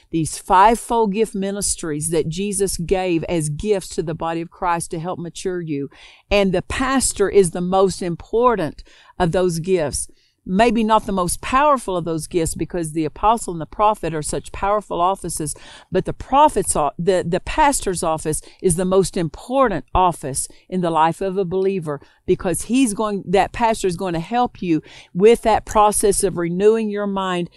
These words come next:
and growing up spiritually. So when we come into spiritual maturity, we say, "How do we know that we're maturing spiritually?" Because we begin thinking and acting like Jesus. That's how we know. The more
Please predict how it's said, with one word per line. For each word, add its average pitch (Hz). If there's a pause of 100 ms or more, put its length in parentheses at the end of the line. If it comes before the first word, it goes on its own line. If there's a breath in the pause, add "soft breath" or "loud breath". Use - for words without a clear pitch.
(200 soft breath)
and 185
growing 196
up 185
spiritually. 156 (500 loud breath)
So 226
when 233
we 254
come 330
into 247
spiritual 220
maturity, 185
we 190
say, 185
"How 269
do 294
we 254
know 254
that 196
we're 208
maturing 208
spiritually?" 165 (320 soft breath)
Because 190
we 190
begin 175
thinking 185
and 180
acting 185
like 196
Jesus. 208 (100)
That's 214
how 226
we 240
know. 202 (600 loud breath)
The 185
more 262